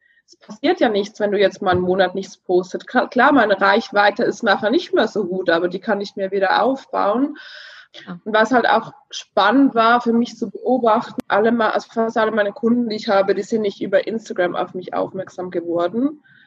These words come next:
Speaker 1: weil ich habe eine coole Community auf Instagram oder auf Social Media. Du auch. Ähm, sind wir, wir sind ja alle so ein bisschen vernetzt und pushen uns gegenseitig. Aber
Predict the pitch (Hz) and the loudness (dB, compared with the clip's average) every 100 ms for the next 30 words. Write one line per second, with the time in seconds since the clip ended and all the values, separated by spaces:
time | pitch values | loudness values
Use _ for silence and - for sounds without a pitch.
0 | _ 185 185 196 190 254 233 233 - 240 | _ 0 2 2 2 0 0 -2 -2 -2
1 | 247 240 240 - 220 214 240 240 262 240 | 2 0 -2 -8 -6 -2 -2 -2 -2 -2
2 | 247 - 254 - 262 247 233 262 247 226 | -2 -4 -6 -4 -4 0 2 2 0 0
3 | 226 220 - 240 233 226 226 240 247 254 | 0 -2 -4 -4 -4 -4 -2 0 0 2
4 | 285 370 - _ _ _ _ - 220 180 | 2 -2 -8 _ _ _ _ -4 0 2
5 | 202 269 269 190 202 208 202 226 202 - | 2 2 0 0 0 0 -4 -4 -2 -2
6 | 233 240 190 190 226 226 233 226 - 240 | -2 0 2 2 2 0 -2 -2 -6 -8
7 | - 226 226 247 - - 220 - 285 277 | -4 0 0 0 -4 -12 -10 -2 -2 0
8 | 269 202 - 214 208 214 208 196 208 - | -4 -4 -8 -6 -6 -6 0 0 2 0
9 | 247 _ - - - - 202 202 196 | -4 _ -20 -20 -8 -2 2 4 2